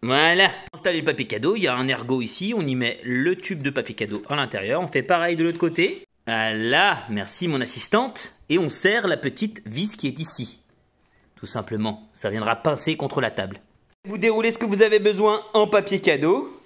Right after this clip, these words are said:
Magique. Vous prenez vos morceaux de scotch. Comme ça. Ensuite, vous emballez votre papier cadeau. Comme ceci. Incroyable. Et voilà.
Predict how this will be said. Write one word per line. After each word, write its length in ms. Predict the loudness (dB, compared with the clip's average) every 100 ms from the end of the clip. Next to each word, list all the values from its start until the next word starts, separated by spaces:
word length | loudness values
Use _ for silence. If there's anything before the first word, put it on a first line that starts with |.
| _ _ _ _ _
Magique. 1600 | -4 0 0 -2 -2 0 0 2 0 0 0 -2 -4 -6 -8 -10 _ _ _ _ _ -20 -14
Vous 120 | -6
prenez 260 | 0 2
vos 100 | 2
morceaux 280 | 0 0 -2
de 40 | -2
scotch. 600 | 2 2 0 -8 -12 -16 _ -20 -20 _ _ _ -4
Comme 220 | -4 -2
ça. 380 | 0 2 0 -4 -12
Ensuite, 420 | -14 -6 -2 -2
vous 200 | 0 2
emballez 340 | 2 2 0 0
votre 280 | 0 -2 -2
papier 400 | -2 0 -4 0
cadeau. 560 | 0 2 0 -2 -8 _ _ _ _ -6
Comme 220 | -4 -4
ceci. 840 | -4 -6 -6 -6 0 0 0 -4 -20 _ _ _ _ -8
Incroyable. 580 | -6 -2 0 2 0 -6 -16 _ _ _ _ _ _ _ _ _ _ _ _ _ -4
Et 200 | -2 -2
voilà. 1000 | -2 -2 -2 -2 0 4 4 4 0